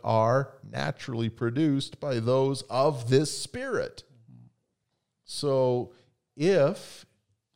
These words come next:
Speaker 1: you have been baptized, when, which Peter says in Acts chapter two on Pentecost Day,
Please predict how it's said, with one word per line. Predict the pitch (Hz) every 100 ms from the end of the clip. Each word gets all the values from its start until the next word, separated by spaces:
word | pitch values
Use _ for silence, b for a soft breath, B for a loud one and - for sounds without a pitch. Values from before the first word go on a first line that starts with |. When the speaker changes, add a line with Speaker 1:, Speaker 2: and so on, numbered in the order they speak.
| _ _ _ _ _ _ _ _
Speaker 1:
you | 117 113 117
have | 107 120 107
been | 113 107 101
baptized, | 98 98 139 - - 82 98 143 -
when, | - 104 80
which | 101 95 - _
Peter | - 98 113 98
says | 85 - 90 92 107 110 _ b b -
in | 92
Acts | 90 95 -
chapter | 107 95 - 95
two | - 98 107
on | 110
Pentecost | 90 95 92 - 85 95 -
Day, | 87 92